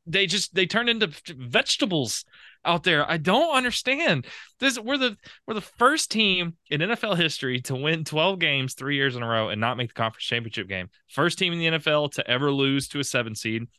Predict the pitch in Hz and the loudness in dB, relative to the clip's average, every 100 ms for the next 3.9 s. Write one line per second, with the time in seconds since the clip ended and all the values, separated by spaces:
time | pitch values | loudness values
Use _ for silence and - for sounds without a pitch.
0 | _ _ - 147 151 - 151 147 143 139 | _ _ 0 2 2 0 0 2 2 2
1 | 143 147 135 139 147 156 160 147 139 127 | 4 2 2 2 2 0 0 0 0 0
2 | 127 123 131 123 117 107 110 113 107 - | 2 2 2 -2 -2 -4 -2 -2 -2 -6
3 | - - - 107 113 107 98 98 | -18 -10 -4 0 0 0 -2 -6